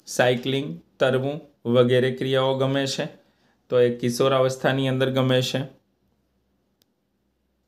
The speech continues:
ખાલી જગ્યા અવસ્થાના બાળકો સ્વતંત્રતાની ઝંખના, લડાયક વૃત્તિ અને બંધનો સામે વિદ્રોહી બને છે,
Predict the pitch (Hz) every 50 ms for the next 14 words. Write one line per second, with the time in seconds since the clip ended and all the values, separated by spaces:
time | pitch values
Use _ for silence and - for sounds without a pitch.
0 | _ _ _ _ _ _ _ _ _ _ _ _ _ _ _ _ _ _ _ _
1 | _ _ _ _ _ _ _ _ _ _ _ _ _ _ _ _ _ - - 160
2 | 160 165 160 180 180 185 196 196 185 185 185 185 - 196 180 180 180 180 156 147
3 | 151 151 - 165 156 160 - 139 131 113 147 143 147 135 135 139 135 135 135 135
4 | 131 123 117 123 117 117 117 - - 135 135 143 165 165 143 135 131 120 120 117
5 | 117 117 117 117 - 117 117 117 117 - 135 139 135 - - - 117 120 120 117
6 | 117 120 120 123 120 135 131 135 135 131 - 117 113 117 113 104 107 107 113 120
7 | 117 113 117 117 117 123 123 127 131 135 131 - 151 147